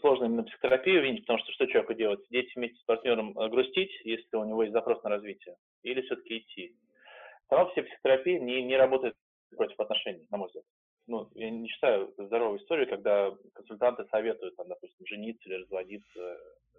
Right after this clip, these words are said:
там, что-то делать. А психотерапия работает на исцеление души человека, на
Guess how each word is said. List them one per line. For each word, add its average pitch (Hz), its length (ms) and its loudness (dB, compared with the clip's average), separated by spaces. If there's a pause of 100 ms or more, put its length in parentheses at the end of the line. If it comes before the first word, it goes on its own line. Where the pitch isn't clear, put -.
(120)
там, 87 140 -16
что-то 101 220 -18
делать. 98 320 -8 (1200)
А 107 160 4
психотерапия 127 480 2
работает 127 380 4
на 117 80 -2
исцеление 131 400 2
души 117 220 -6
человека, 107 540 -2
на 98 380 -4